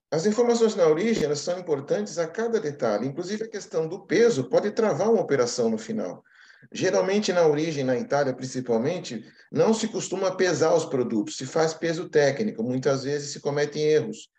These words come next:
Isso depois, no final, gera transtorno.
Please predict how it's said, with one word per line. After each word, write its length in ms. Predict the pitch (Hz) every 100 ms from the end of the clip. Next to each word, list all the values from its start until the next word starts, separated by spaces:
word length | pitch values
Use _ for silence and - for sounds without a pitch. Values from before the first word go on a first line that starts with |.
| _ _ _
Isso 240 | 156 156
depois, 320 | 170 160 143 135
no 100 | 131
final, 680 | 127 120 160 165 151 - _
gera 320 | 110 175 226
transtorno. 640 | 208 165 143 - 107 107